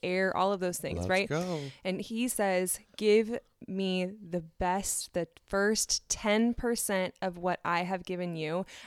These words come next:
Speaker 1: And it's not out of the fact that I don't think God, God doesn't need
Speaker 2: No.
Speaker 1: the crops
Speaker 2: The
Speaker 1: back.
Speaker 2: chur-, the chur-,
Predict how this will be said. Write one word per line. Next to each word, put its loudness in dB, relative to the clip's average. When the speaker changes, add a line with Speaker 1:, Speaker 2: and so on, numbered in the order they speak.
Speaker 1:
And 2
it's 2
not 2
out 4
of 2
the -4
fact -2
that -2
I -4
don't -4
think -6
God, 4
God 4
doesn't 0
need 2
Speaker 2:
No. 4
Speaker 1:
the 10
crops 8
Speaker 2:
The -2
Speaker 1:
back. 12
Speaker 2:
chur-, 10
the 6
chur-, 0